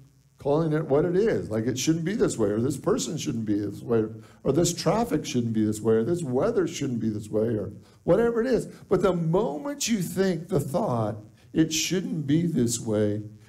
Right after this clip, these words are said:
you're actually denying reality. You're actually at odds with what is. And the moment you think the thought, "I shouldn't be this way," or, "This person shouldn't be this way," it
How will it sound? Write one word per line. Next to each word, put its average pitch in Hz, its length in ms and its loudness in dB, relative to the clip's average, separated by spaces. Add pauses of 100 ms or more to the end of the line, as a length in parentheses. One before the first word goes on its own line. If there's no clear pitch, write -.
you're 156 300 2
actually 165 500 2
denying 127 580 0
reality. 98 640 -2 (1400)
You're 160 260 4
actually 180 520 2
at - 140 0 (100)
odds 131 460 -2
with 117 200 2
what 110 240 -2
is. 98 520 -8 (1120)
And 156 160 6
the 160 120 6
moment 247 640 2
you 185 240 2
think 180 320 0
the 185 140 0
thought, 156 500 0
"I 147 200 2
shouldn't 160 360 -2
be 139 140 2
this 139 220 -4
way," 131 340 2
or, 101 140 -4 (300)
"This 160 260 4
person 156 480 0
shouldn't 127 320 -6
be 127 120 0
this 127 220 -2
way," 123 300 0 (500)
it 156 180 2